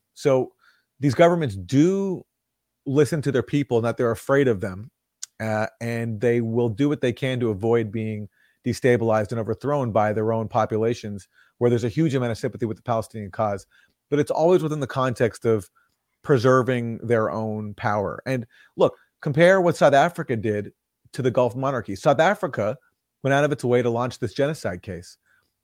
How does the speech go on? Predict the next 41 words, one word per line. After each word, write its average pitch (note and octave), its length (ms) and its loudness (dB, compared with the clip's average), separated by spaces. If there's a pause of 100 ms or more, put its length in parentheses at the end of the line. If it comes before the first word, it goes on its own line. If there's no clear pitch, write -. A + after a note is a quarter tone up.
(200)
Why B2+ 180 4
didn't D3 140 2
the C#3 60 -2
Gulf C3 240 2
monarchies C3 420 -6
do G#2 140 -8
that? F2+ 120 -4
And G#2+ 100 -8
why A#2+ 120 2
didn't C3+ 120 -2
they A#2+ 80 0
back A#2 260 0
up B2+ 120 0
South G#2 180 -4
Africa G#2 400 -6
when G#2 200 -6
they G2+ 120 -8
did G#2 240 -6
that? E2+ 180 -10 (500)
So - 120 -4
that's E3 160 2
just F#3 140 -4
an F#3 80 2
example B2+ 500 0
of B2+ 140 -2
the B2+ 80 -2
limits, B2+ 380 -2
I A2 80 0
think, G#2 380 -8 (680)
uh, G#2+ 260 -4 (180)
of A2 400 -2
action B2+ 340 -4
that A2+ 80 -6
we B2 80 0
can A#2+ 120 -8
expect A2 440 -4
from A2 380 -4
these G#2 380 -6 (460)
Gulf A#2 300 2
monarchies, A2 680 -4
which, C3 340 -2